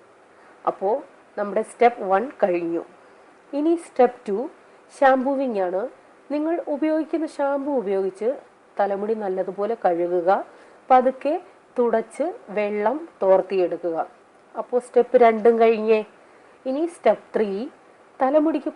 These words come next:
പോഷണം നൽകുന്ന ഹെയർ മാസ്ക് ആണ്. അതിന് വേണ്ട സാധനങ്ങൾ പറയാം. ഒരു ഏത്തപ്പഴം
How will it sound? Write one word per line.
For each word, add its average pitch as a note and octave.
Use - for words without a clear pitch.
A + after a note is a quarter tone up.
പോഷണം A#3+
നൽകുന്ന G3+
ഹെയർ G#3
മാസ്ക് G3+
ആണ്. C#3+
അതിന് G#3
വേണ്ട A#3+
സാധനങ്ങൾ F#3+
പറയാം. F3+
ഒരു D4
ഏത്തപ്പഴം G#3+